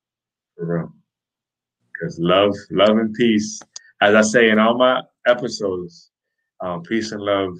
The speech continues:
is, is the answer. And those are action words.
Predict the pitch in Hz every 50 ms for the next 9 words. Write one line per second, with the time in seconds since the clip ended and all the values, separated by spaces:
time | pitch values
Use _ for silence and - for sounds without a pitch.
0 | - _ - 90 90 90 87 85 85 - - - - _ _ _ _ _ _ _
1 | _ 98 95 85 82 87 85 82 82 80 80 - - 82 82 85 85 87 85 85
2 | 95 98 98 98 98 90 90 - 92 95 98 - - - - 90 87 87 87 85
3 | 85 82 82 - - - - - -